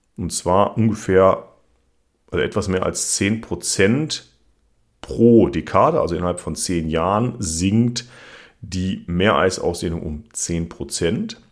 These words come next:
Das ist messbar, das ist auch signifikant, das heißt, das kann man beobachten. In der Antarktis beobachten wir das im Moment noch nicht. Also, äh, die Beobachtung sieht man schon, aber es ist wissenschaftlich noch nicht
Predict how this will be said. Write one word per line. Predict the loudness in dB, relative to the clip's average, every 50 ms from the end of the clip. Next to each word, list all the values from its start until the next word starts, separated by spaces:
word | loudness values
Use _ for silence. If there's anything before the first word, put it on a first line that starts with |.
| _ _ -2
Das | 0 0 2 2 -2 -6 -8
ist | -10 _ -6 -4 -4 -4 -4 -6 -8 -12 -16 -16 _ _ _ _ -4
messbar, | 0 0 0 0 -2 -2 -2 -2 0 0 -2
das | -2 -4 -4
ist | -4 -2
auch | -2 -4 -4 -6 -10
signifikant, | -8 -2 -2 -2 -2 0 -2 -4 -2 -2 -8 -8 -2 -2 -2 -2 -2
das | 0 0
heißt, | 0 0 0
das | -4 -4 -4
kann | -2 -2
man | -2 -2 -2
beobachten. | -4 -6 -4 -4 -4 -6 -4 -8 -8 -8 -8 -12 -20 -20 -20 -20 -20 -20 -20 -20 -20 -20 -20 -20 -20 -20 -20 _ _ _ _ -12 2
In | 4 6 6
der | 6 4 4 0 -6 -16 -20 _ _ _ _ _ _ _ _ _ _ _ -2
Antarktis | 0 0 2 0 2 2 2 2 2 -2 -4 -6 -4 0 0 0 0 0 -4 -6 -14 -20 -10 -2
beobachten | 4 4 6 6 4 2 2 0 0
wir | 2 2
das | 2 2 0
im | -2 0 0 2
Moment | 4 4 6 4 4 2 2 -2
noch | -2 2 4
nicht. | 4 4 4 4 2 2 2
Also, | 2 2 2 -2 -8 -20 _ -18 -14
äh, | -12 -10 -10 -12 -12 -14 -14 -12 -8
die | -6 -6 -2
Beobachtung | 0 -2 0 2 2 0 2 2 2 2 4
sieht | 2 0 -2 0 0
man | 0 0 2
schon, | 4 4 4 4 4
aber | 0 2 4 4 2
es | 2 0
ist | -6 -8 -8 -6
wissenschaftlich | -4 -4 -4 -2 -4 -2 -2 -2 -2 -2 -8 -4 -4
noch | -4 -4 -2
nicht | -2 0 2 4 4 4 2 0 -2 -8 -8 -8 -8 -8 -8